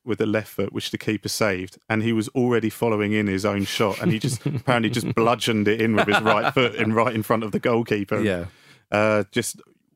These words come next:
Speaker 1: "You're not stopping me at the
Speaker 2: As was
Speaker 1: moment."
Speaker 2: the customs for forwards back then, you know?
Speaker 1: Yeah, yeah, he was like the cavalry. He just
Speaker 2: <laughs>
Speaker 1: rode in, and that was it. He, he was going over anything in his way.
Speaker 2: Hmm. And then Torino, of course, go on and win the league, and, and it wouldn't be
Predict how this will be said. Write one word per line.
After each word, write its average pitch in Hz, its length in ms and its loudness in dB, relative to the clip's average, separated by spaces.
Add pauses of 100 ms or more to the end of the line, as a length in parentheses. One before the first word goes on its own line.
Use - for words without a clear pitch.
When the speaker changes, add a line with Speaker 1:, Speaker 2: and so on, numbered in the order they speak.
(160)
Speaker 1:
"You're 110 160 2
not 113 240 0
stopping 107 480 -2
me 92 120 -2
at - 100 -4
the - 60 4
Speaker 2:
As 117 80 2
was 90 80 -2
Speaker 1:
moment." 117 140 0
Speaker 2:
the 117 60 0
customs 113 440 -2
for 101 100 -8
forwards 98 320 -4
back - 240 -4
then, 92 160 -4
you 101 120 -4
know? 104 120 -2
Speaker 1:
Yeah, 131 260 2
yeah, 135 260 2
he 107 100 -2
was 160 120 0
like 120 120 2
the 104 60 -2
cavalry. 92 540 -2
He - 80 -4
just 151 280 -4
Speaker 2:
<laughs> - 40 -20
Speaker 1:
rode 117 380 2
in, 101 420 2
and 98 260 0
that 107 140 0
was 101 180 -2
it. 98 200 0 (260)
He, 101 140 0 (100)
he 107 160 0
was 98 140 -2
going 98 320 0
over 98 340 0
anything 98 340 -2
in 95 100 -2
his 95 120 -2
way. 92 240 -2 (160)
Speaker 2:
Hmm. 95 300 -2 (180)
And 117 160 0
then 110 160 0
Torino, 110 320 0
of 92 80 -4
course, - 260 -6 (320)
go 95 200 -2
on 80 80 -4
and 82 80 -4
win 87 100 -2
the 87 100 -2
league, 101 360 0
and, 82 260 -4
and 95 100 -2
it - 80 -4
wouldn't - 200 -6
be 87 240 -4